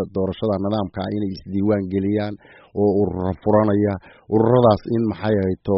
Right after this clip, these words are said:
eh, la, la hawlgeliyo oo ay qabtaan waajibaadka shaqo oo looga baahan yahay. Ururadana waajibaad shaqo oo fara badan oo u baahan qeexid badan baa looga baahan yahay.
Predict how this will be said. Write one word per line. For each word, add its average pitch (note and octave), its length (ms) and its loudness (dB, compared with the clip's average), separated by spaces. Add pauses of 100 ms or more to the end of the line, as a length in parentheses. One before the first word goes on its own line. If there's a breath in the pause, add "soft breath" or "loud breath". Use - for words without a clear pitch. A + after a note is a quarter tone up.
eh, F#2+ 400 0
la, G2+ 240 -2
la G2+ 180 -2
hawlgeliyo G2+ 680 0
oo G2 240 -4
ay F#2+ 200 -4
qabtaan G#2 560 -4 (320 soft breath)
waajibaadka A2 600 0
shaqo G#2+ 260 0
oo A2 180 4
looga G#2 280 4
baahan G2 380 -2
yahay. F#2+ 260 -4 (340 soft breath)
Ururadana A#2 520 2
waajibaad A2 440 2
shaqo - 220 -4
oo G2+ 180 2
fara G2 200 -4
badan G2+ 280 0
oo F#2+ 100 0
u G#2+ 80 2
baahan F#2+ 360 -2
qeexid F#2+ 420 -2
badan F#2 240 -4
baa F#2 140 0
looga F#2+ 260 0
baahan F2+ 340 -4
yahay. F#2 200 -4